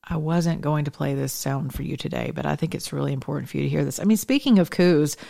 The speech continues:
this is really important. John Bolton all but admits, you know, he says, "As someone who helped plan, uh, coup d'etats, it takes a lot of work." I mean, this is a man who knows all about coups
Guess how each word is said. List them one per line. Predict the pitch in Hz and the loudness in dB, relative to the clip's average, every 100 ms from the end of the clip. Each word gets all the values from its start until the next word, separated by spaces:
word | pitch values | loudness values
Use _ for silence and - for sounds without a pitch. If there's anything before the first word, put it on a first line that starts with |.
| - - | -20 -2
this | 240 | 2
is | 254 160 | 4 6
really | 175 | 6
important. | 156 139 151 131 175 | 6 4 2 4 6
John | 175 196 214 | 8 8 8
Bolton | 160 185 160 147 | 8 6 4 2
all | - 147 151 | 4 4 6
but | 151 | 6
admits, | 151 143 147 170 - - - - _ | 4 4 4 4 4 -2 -4 -8 _
you | 151 | 0
know, | 139 127 131 - _ _ _ | 2 2 0 -8 _ _ _
he | 214 | 2
says, | - 170 160 147 - _ _ - | 6 6 6 2 -10 _ _ 4
"As | 170 160 | 6 6
someone | - 202 208 226 | 6 6 8 8
who | 180 165 | 8 6
helped | 160 160 - - | 8 6 6 -8
plan, | - 180 180 165 156 156 151 - _ _ _ _ _ | 0 4 6 6 4 2 0 -4 _ _ _ _ _
uh, | 165 156 147 143 143 139 - _ _ _ _ _ _ _ 190 | 4 6 6 6 4 0 -4 _ _ _ _ _ _ _ -10
coup | - 226 202 | 4 8 8
d'etats, | 175 185 180 165 160 - | 8 8 10 8 6 4
it | 175 | 4
takes | 185 156 - | 6 4 4
a | |
lot | 170 165 170 | 6 6 6
of | |
work." | 170 190 143 - _ _ _ _ _ _ _ _ _ _ _ _ _ _ - | 6 6 4 -2 _ _ _ _ _ _ _ _ _ _ _ _ _ _ 4
I | 175 | 6
mean, | 170 170 | 8 8
this | 165 165 | 6 6
is | 185 | 6
a | |
man | 175 165 165 | 6 6 6
who | 165 | 8
knows | 160 156 | 6 8
all | 156 170 | 8 8
about | 165 175 147 | 8 6 6
coups | 160 156 147 147 | 4 4 4 2